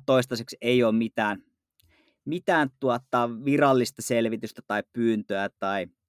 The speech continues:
tai tuota, tällaista, ää, selvitystä pyydetty,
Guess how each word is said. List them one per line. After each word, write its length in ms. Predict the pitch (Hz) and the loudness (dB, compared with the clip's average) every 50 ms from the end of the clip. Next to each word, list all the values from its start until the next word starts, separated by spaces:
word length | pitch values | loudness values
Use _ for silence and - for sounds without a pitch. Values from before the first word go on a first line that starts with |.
| _ _ _ _ _ _ _ _ _ _ _ _ _ _ _ _ - - _ _ | _ _ _ _ _ _ _ _ _ _ _ _ _ _ _ _ -20 -20 _ _
tai 160 | - 95 98 - _ _ | -10 -10 -10 -10 _ _
tuota, 540 | - 101 95 - - 101 98 95 95 98 92 - - - - 50 - 50 - 127 - | -6 -4 -4 -2 -2 -2 0 0 -2 -2 -4 -8 -14 -16 -16 -14 -14 -16 -16 -10 -8
tällaista, 360 | 113 107 104 - - 107 101 - _ _ _ _ - - - - - - - - - - - - - - - _ _ _ _ _ _ _ _ _ _ _ _ | -6 -6 -6 -4 -6 -8 -8 -8 _ _ _ _ -20 -20 -20 -20 -20 -20 -20 -20 -20 -20 -20 -20 -20 -20 -20 _ _ _ _ _ _ _ _ _ _ _ _
ää, 280 | 104 107 110 110 107 110 | -4 -2 -2 0 -2 0
selvitystä 480 | - 165 160 151 156 143 135 - - | 2 2 4 4 2 0 0 -4 -6
pyydetty, 560 | - - 143 139 131 127 131 - _ 139 131 | -4 0 0 2 2 2 0 -2 _ -2 -2